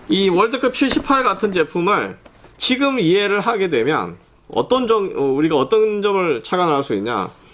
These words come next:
어, 캥거루 가죽이 얼마나 유용한 소재인가, 얼마나 오랜 시간이 지나도 변형이 없고 내구성이 좋은 시-, 소재인가 하는 게 첫 번째 하나고, 그 다음에 또 한 가지는,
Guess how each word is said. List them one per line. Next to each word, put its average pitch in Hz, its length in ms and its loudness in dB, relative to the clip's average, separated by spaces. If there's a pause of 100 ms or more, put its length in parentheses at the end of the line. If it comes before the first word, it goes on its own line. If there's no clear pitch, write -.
(540)
어, 104 440 0 (440)
캥거루 311 420 2
가죽이 160 680 0 (320)
얼마나 240 480 2
유용한 175 720 2
소재인가, 135 460 0
얼마나 220 540 2
오랜 233 240 2
시간이 208 340 0
지나도 151 400 -2
변형이 147 380 0
없고 226 480 2 (420)
내구성이 170 480 2
좋은 131 680 -2
시-, - 240 -12
소재인가 120 640 0
하는 135 200 0
게 139 80 2
첫 165 140 -2
번째 165 220 -2
하나고, 104 360 0
그 143 100 0
다음에 185 360 2
또 254 100 2
한 247 140 0
가지는, 220 480 0